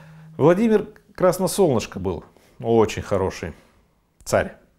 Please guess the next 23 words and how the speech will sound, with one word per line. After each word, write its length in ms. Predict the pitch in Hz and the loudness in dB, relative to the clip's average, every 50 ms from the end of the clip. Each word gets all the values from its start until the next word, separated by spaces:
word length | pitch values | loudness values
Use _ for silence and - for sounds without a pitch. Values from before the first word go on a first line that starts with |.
| _ _ _ _ _ - | _ _ _ _ _ -14
Да-да-да. 400 | 117 107 135 139 147 127 104 101 | -8 -4 -2 0 0 0 0 0
И 100 | 104 107 | -2 -2
тогда 360 | 107 131 120 120 135 175 214 | 0 0 0 2 2 2 4
именно 280 | 202 185 160 135 120 - | 4 2 0 -2 -4 -4
то, 160 | - 117 101 | -2 -4 -4
что 160 | - - 156 | -4 -6 -12
случилось 480 | - - 151 - - 98 101 98 - - | -12 -12 -10 -8 -8 -8 -8 -8 -10 -10
и 40 | |
сейчас. 500 | 147 170 170 - - 104 - - - - _ _ _ _ _ | -10 -10 -4 -2 -2 -2 -2 -4 -8 -20 _ _ _ _ _
То 60 | - | -8
есть 120 | - 180 - | -8 -8 -6
человек 360 | - - 165 214 226 226 - | -2 2 2 2 2 2 0
убил, 260 | 123 95 101 101 92 | -4 -4 -4 -4 -4
ну, 120 | 127 175 170 | -4 -2 0
внезапно, 500 | 151 160 151 127 113 101 87 - 95 104 | 0 2 2 4 4 2 2 0 -4 -10
ну, 100 | 185 - | -10 -8
случилось. 560 | - 208 - - - 107 90 - - - - _ _ _ _ _ _ _ _ _ _ _ _ | -6 -6 -6 -4 -4 -6 -6 -6 -8 -12 -20 _ _ _ _ _ _ _ _ _ _ _ _
И 80 | - 135 | -2 0
он 180 | 196 254 240 | 2 4 4
работает, 640 | 214 208 156 127 117 117 113 113 104 104 104 - - | 4 4 2 2 0 0 0 -2 -4 -8 -10 -8 -8
он, 240 | 117 151 160 127 - | -6 -6 -6 -6 -8
э, 300 | - 143 135 127 120 113 | -4 0 2 4 4 2
берёт 580 | 104 101 104 131 135 127 107 - - - - | 2 0 -2 0 2 0 0 -2 -4 -12 -20